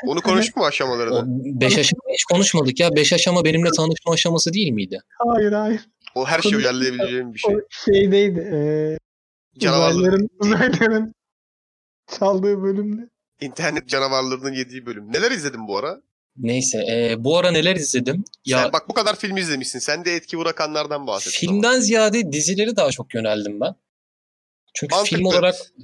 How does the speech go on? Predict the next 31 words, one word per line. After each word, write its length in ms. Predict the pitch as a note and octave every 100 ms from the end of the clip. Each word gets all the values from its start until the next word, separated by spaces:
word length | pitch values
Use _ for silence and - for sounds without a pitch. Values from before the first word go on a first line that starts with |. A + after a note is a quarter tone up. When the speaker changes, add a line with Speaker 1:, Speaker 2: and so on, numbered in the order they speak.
| - -
Speaker 1:
Seri, 400 | - F3 E3+ C#3
seri 200 | E3+ F3+
Speaker 3:
hatırladığım 180 | F3
Speaker 1:
izlemek, 320 | F#3+ F#3 F#3+ F#3+ _ - - - D#3
seri 280 | - D#3+ F#3+
izlemek 420 | F3+ F3 F3+ -
daha 160 | F3 E3+
mantıklı 420 | C3 G#2+ - G2
büyük 160 | G2+
ihtimalle. 360 | - F#2 D#2 F2+ - _ -
Speaker 3:
Aynen, 320 | C#3 F#3 D#3
aynen. 300 | E3+ D#3+ A2+
Ya 120 | B2+ B2
biraz 480 | - C#3+ F3 F3+
böyle 220 | F3+ F#3+ F#3
polisiyeye 540 | E3+ E3 - E3+ F3+
yöneldim. 460 | F3 C3+ A2+ A#2+ C3
Hem 140 | C3+
kitap 360 | B2+ - D3 -
olsun 260 | A#2 - B2+
hem 200 | B2+ A#2+
dizi 200 | A#2 C3+
olsun. 440 | A#2 - B2 - _ _ - _ _ _ _ _ -
Film 260 | B2+ D#3+
ne 100 | E3+
izledim? 280 | D#3+ C#3 C#3+
Film 340 | - C#3+ E3 -
hatırlamıyorum 680 | B2+ C3 C#3 D#3 G#2+ G2 G2+
ya 140 | G#2+
şu 180 | -
an. 120 | G2+